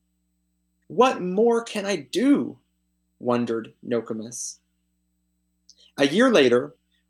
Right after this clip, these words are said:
over by the Atlantic Ocean, Anichikwe had a bwajgan, which she shared with Nokomis as soon as she woke up. Nokomis shared the bwajgan with all the people she had met during her previous walks.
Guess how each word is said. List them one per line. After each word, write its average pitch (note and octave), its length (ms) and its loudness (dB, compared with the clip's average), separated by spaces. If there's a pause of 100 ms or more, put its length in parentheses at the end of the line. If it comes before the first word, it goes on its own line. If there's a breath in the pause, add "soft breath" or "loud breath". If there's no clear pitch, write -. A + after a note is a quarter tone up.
(180)
over D#3 260 4
by F#3 180 0
the G3 140 -4
Atlantic D3+ 420 -4
Ocean, A#2 460 -8 (460)
Anichikwe C#3+ 920 0 (140)
had C#3+ 180 0
a D#3+ 60 6
bwajgan, C3 720 0 (760)
which C3 140 -2
she - 160 2
shared C#3+ 480 4
with B2+ 140 -4
Nokomis B2 640 -2 (160)
as B2 200 -2
soon C3+ 200 -2
as C#3+ 100 0
she C3+ 140 -2
woke A#2 260 0
up. G#2 240 -8 (1120 soft breath)
Nokomis A3 540 4
shared D3 400 4
the C#3+ 80 -4
bwajgan B2 760 -2 (260)
with B2+ 220 -2 (120)
all F#3 400 6
the G3+ 120 2
people F#3 320 -2
she F#3+ 200 0
had F3 140 2
met B2 320 -2 (260)
during C3+ 300 -4
her C#3+ 140 -2
previous C3+ 640 -4
walks. - 560 -2